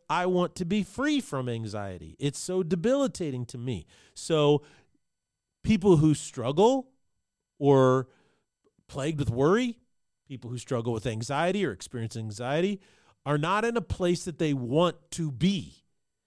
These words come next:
So in order to get out of that place, they have to look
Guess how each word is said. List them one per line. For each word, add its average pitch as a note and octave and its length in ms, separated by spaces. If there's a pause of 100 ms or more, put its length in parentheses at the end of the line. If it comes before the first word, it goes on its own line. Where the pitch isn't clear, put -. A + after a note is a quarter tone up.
(440)
So E3+ 440
in E3 140
order G3+ 320
to F3 160
get D3+ 340
out A#3 220
of E3 160
that C3+ 360 (260)
place, F3+ 580 (340)
they E3 200
have D#3 340
to C#3 340 (200)
look E3+ 380